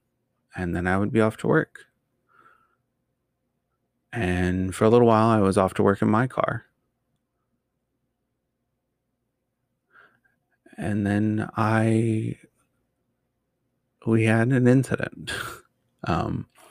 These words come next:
I had purchased us some Chromebooks, and these Chromebooks were amazing. Uh, hers had, actually had, like, a hundred and twenty-eight gigabyte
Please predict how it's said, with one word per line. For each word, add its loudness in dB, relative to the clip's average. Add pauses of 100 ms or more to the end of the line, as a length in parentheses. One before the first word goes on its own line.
(600)
I 2
had 2
purchased -2 (100)
us -2
some -4
Chromebooks, 0 (1400)
and -4
these -2
Chromebooks 2
were 4
amazing. -2 (480)
Uh, -10
hers 2
had, 2
actually 0
had, -2
like, -4
a -8
hundred -2
and -4
twenty-eight -2
gigabyte 0